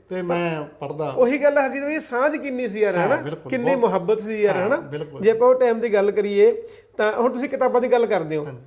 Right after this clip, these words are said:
Speaker 2: ਕਿਤਾਬਾਂ ਲੈ ਲੈ ਕੇ ਪੜ੍ਹਨਾ,
Speaker 1: ਹਾਂਜੀ।
Speaker 2: ਕਿਉਂਕਿ ਇਹ ਵੀ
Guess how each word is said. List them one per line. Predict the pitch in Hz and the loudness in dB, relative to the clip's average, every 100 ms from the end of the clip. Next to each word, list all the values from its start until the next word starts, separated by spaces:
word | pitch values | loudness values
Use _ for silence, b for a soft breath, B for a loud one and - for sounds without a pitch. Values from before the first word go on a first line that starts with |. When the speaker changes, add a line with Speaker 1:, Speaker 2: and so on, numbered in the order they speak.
| _ | _
Speaker 2:
ਕਿਤਾਬਾਂ | - 233 208 233 | -8 -2 0 0
ਲੈ | 226 | 0
ਲੈ | 220 | 0
ਕੇ | 220 | -2
ਪੜ੍ਹਨਾ, | 214 208 226 220 220 | -2 -2 -2 -4 -6
Speaker 1:
ਹਾਂਜੀ। | 131 - - | -12 -8 -4
Speaker 2:
ਕਿਉਂਕਿ | 262 311 | 0 0
ਇਹ | - 285 311 | 0 0 0
ਵੀ | 320 320 311 | 0 -2 -6